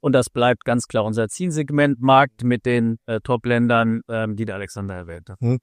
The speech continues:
Speaker 2: Also, äh, ich interpretiere es so, also Sie haben zum Beispiel, äh, auch Ihre Rechenzentren oder Cloud-Server oder so, die sind alle in Europa.
Speaker 1: Genau, wir haben für unsere Kerntelefonie, das sind drei, äh, georedundante Rechenzentren in, in Deutschland, äh, mit denen wir das, äh,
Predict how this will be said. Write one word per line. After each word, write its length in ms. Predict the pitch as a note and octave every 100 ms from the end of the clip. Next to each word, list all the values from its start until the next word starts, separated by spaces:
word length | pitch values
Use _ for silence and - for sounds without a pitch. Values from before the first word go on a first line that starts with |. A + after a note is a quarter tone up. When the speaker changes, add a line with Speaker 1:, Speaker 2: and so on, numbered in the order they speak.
| _ _ -
Speaker 2:
Also, 260 | B2 C3
äh, 280 | C#3+ B2+ C3 - _ -
ich 100 | C#3+
interpretiere 460 | C3 C3+ B2+ C#3
es 60 | A#2+
so, 100 | C#3
also 280 | C#3+ C#3+ A#2+
Sie 120 | B2
haben 260 | B2 C3 A#2
zum 140 | B2
Beispiel, 360 | A#2+ C3 B2 A#2+
äh, 220 | A#2+ A#2+
auch 160 | C#3 -
Ihre 260 | C#3 A#2+
Rechenzentren 600 | A2+ - C3+ C3+ B2+ A#2
oder 160 | A2+ A2
Cloud-Server 760 | - A#2 B2 - B2+ A#2+ A#2+
oder 160 | A2+ A2
so, 200 | A2+ A#2
die 200 | - A#2+
sind 140 | A#2
alle 160 | A2+ A2
in 100 | G#2
Europa. 440 | F#2+ F#2 G#2+ F2+ - _
Speaker 1:
Genau, 320 | F#3+ C#3 G#2
wir 100 | A2
haben 340 | B2+ C3+ A#2 G#2
für 220 | _ - B2
unsere 400 | B2 A#2+ C3+ G#2+
Kerntelefonie, 920 | C3 B2+ A#2+ B2+ A2+ G#2 A#2 D#3+ B3
das 160 | D#3+ -
sind 240 | A#2 G#2
drei, 420 | A2 A#2 B2+ B2+
äh, 140 | G2 G#2+
georedundante 880 | A#2+ A#2 A2+ A#2 A2 G#2+ A2 G#2+
Rechenzentren 800 | A2+ - A#2 A#2+ A2+ A#2 A2+ A2
in, 260 | G#2 G#2 F#2
in 160 | G2+
Deutschland, 760 | B2 F#3+ G#3+ - F#3+ F3+ F3 -
äh, 160 | C#3+
mit 300 | C#3+ C3+ B2+
denen 260 | C3 C3 B2
wir 240 | B2 B2
das, 320 | A2+ A#2 - -
äh, 220 | A2+